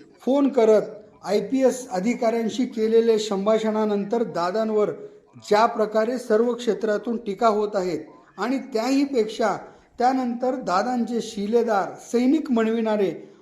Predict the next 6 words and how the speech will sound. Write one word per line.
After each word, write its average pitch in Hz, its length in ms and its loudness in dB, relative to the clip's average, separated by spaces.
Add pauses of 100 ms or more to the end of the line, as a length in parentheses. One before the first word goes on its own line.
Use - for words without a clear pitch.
(120)
अमोल 214 380 2
मिटकरी 214 500 0
असोत 240 340 2 (120)
किंवा 220 180 -2
उमेश 214 440 -2
पाटील 196 440 -4